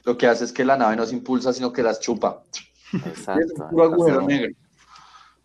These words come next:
Speaker 2: Es como una lógi-, lógica simple, pero
Speaker 1: Sí,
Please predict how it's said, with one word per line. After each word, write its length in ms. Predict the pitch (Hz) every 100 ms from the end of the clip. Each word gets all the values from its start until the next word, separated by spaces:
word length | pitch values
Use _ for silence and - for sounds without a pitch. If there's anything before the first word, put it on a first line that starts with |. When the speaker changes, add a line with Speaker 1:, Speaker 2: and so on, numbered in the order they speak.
| _ _ _
Speaker 2:
Es 120 | 90
como 200 | - 101 113
una 180 | 107 107
lógi-, 220 | 113 -
lógica 460 | 104 110 113 110 104
simple, 520 | 113 117 - 87 87
pero 320 | 82 82 82 80 _ _ _ _ - - _ _ _ _ _ _ _ _ _
Speaker 1:
Sí, 540 | - - 92 85 82